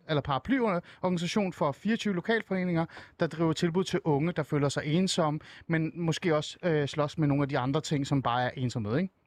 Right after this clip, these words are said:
Der er andre udfordringer også. Øhm, hvis du kommer lidt tættere på, Rilo, og siger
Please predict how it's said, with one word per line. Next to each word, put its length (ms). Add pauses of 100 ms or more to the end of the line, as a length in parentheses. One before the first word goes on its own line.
(140)
Der 80
er 60 (140)
andre 240
udfordringer 500
også. 260 (480)
Øhm, 560 (240)
hvis 160
du 80
kommer 200
lidt 100
tættere 240
på, 380
Rilo, 280
og 120
siger 480